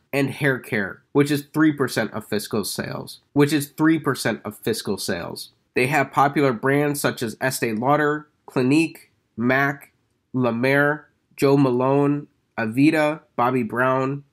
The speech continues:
Too Faced, Origins, Doctor Jart Plus, and The Ordinary. The firm operates in a hundred and fifty countries,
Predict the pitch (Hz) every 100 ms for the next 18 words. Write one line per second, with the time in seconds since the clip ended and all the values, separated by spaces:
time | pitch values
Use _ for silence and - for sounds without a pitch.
0 | _ _ - 180 170 - 156 147 147 -
1 | - - 139 143 143 143 139 139 - -
2 | _ 127 135 143 120 131 123 - 139 139
3 | 143 - - _ 120 117 113 123 127 110
4 | 95 90 90 101 _ _ _ _ _ _
5 | _ _ - 123 156 170 170 147 151 151
6 | 151 147 - - 117 98 156 151 160 147
7 | 131 - 139 131 110 156 147 143 151 151